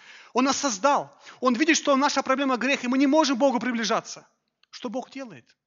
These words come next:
Бог в Старом Завете делает шалаш, такой ковчег завета, шалаш. Говорит: "Моисей, построй", дал ему размер, построил. Теперь этот грешный человек может приходить в шалаш с жертвой,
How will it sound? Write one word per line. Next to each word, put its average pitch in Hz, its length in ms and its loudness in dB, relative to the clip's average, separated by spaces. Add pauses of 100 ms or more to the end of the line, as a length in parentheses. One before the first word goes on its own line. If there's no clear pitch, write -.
(400)
Бог 196 260 -2
в - 20 -16
Старом 202 260 -4
Завете 190 340 -6
делает 185 340 -4 (120)
шалаш, - 560 -2 (680)
такой 160 300 -14 (200)
ковчег 190 340 -8
завета, 175 480 -8
шалаш. 160 500 -12 (180)
Говорит: 180 180 -12
"Моисей, 208 260 -2
построй", 240 480 -4
дал 185 180 -4
ему 170 140 -6
размер, 185 420 -4 (280)
построил. 180 540 -8 (760)
Теперь 190 240 -6
этот 151 120 -14
грешный 185 340 -6
человек 208 520 -6 (460)
может 202 240 -4
приходить 190 360 -6
в - 40 -8
шалаш 170 480 -4
с 170 100 -14
жертвой, 170 680 -6